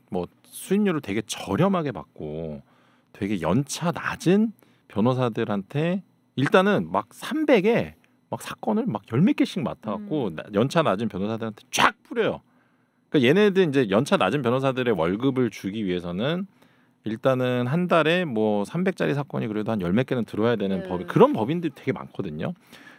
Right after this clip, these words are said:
Speaker 1: 그러면 그런 사건은 어떻게 돌아가냐면 사실 삼백, 삼백을 줬지만 그게 자신의 전 재산인 의뢰인도 있을 수 있단
Speaker 2: 음.
Speaker 1: 말이에요. 그러면 이제 그 변호사들이 이 사건을 대하는 것 자체가 되게 하찮게 대하는 거야.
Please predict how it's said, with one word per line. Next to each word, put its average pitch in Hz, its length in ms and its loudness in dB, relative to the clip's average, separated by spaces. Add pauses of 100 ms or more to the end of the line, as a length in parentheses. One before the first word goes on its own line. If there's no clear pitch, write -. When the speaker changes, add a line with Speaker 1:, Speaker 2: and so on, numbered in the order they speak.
Speaker 1:
그러면 202 580 4
그런 220 480 0
사건은 190 400 -2
어떻게 175 320 -4
돌아가냐면 95 480 -6
사실 208 300 -4
삼백, 294 340 -6 (140)
삼백을 285 640 2 (380)
줬지만 165 420 2
그게 131 260 2
자신의 151 380 -2
전 98 200 0
재산인 190 440 6
의뢰인도 143 320 0
있을 139 260 -8
수 214 160 -12
있단 165 220 -6
Speaker 2:
음. 123 60 0
Speaker 1:
말이에요. 78 580 -6 (480)
그러면 170 300 0
이제 123 120 0
그 147 240 0
변호사들이 131 540 0
이 98 80 -2
사건을 143 380 -2
대하는 107 340 0
것 98 80 -2
자체가 110 640 -8 (680)
되게 139 200 2
하찮게 233 500 -2
대하는 82 320 -6
거야. - 140 -20